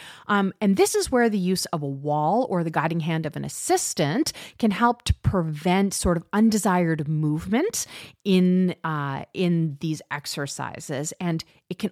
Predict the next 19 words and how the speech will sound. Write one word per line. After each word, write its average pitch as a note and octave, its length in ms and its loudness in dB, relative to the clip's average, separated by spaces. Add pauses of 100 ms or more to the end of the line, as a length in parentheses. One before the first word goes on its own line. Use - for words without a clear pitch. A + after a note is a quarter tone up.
also B3+ 260 -2
help E3 520 -4
with D#3+ 260 -4
correcting D#3+ 640 -2
the D#3 80 -2
body G#3 420 0
positioning C#3 680 -6 (160)
of C#3+ 160 -6
your C#3+ 140 -4
horse. - 340 -14 (480)
We G3+ 80 0
want A#3+ 200 4
to D#4+ 60 0
be D4 120 2
sure F#3 280 0
that F3 160 -6
there's E3 260 -4
enough E3 580 2
room F#3+ 280 2